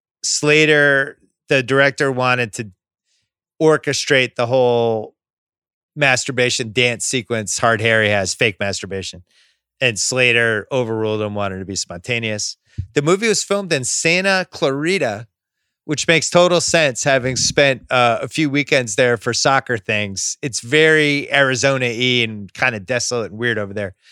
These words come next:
And then apparently Christian Slater, his driver's license had been suspended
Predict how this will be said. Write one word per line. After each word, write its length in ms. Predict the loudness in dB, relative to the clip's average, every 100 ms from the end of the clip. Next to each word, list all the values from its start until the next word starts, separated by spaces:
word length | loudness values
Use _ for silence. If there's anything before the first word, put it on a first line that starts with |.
| -20 -20 _ _ 0
And 120 | 2
then 260 | 2 0 -8 _ _ _ _ _ _ _
apparently 300 | -2 0 -2
Christian 360 | -4 -4 -2 -6
Slater, 460 | -6 -2 0 0 0
his 220 | -2 -2
driver's 460 | 2 2 2 -2
license 460 | 0 0 -2 -6 -6
had 160 | -6 -4
been 160 | -4
suspended 840 | -4 -6 -4 0 0 0 -2 -4